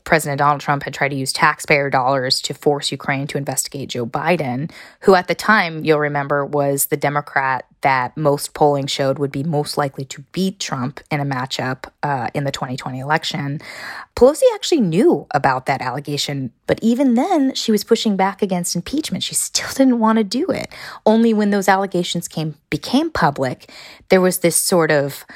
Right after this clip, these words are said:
rising tide that she could not stop anymore. And so she was pushed into this. And then after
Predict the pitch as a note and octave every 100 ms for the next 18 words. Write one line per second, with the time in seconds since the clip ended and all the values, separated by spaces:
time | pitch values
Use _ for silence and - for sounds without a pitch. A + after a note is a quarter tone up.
0 | - - - F3 E3+ F#3 F#3+ F3+ E3+ D#3
1 | C#3+ C#3+ C#3 - C#3+ - C#3+ D3+ D3+ A2
2 | - - - - - - - - - -
3 | - F3 E3+ F#3 E3 D#3 B3+ D#4 A#3+ -
4 | - E4 - - - C#3 - - - -
5 | - - - - - - G#3 B3 B3 A3+
6 | E4+ - F4+ E4+ E4+ -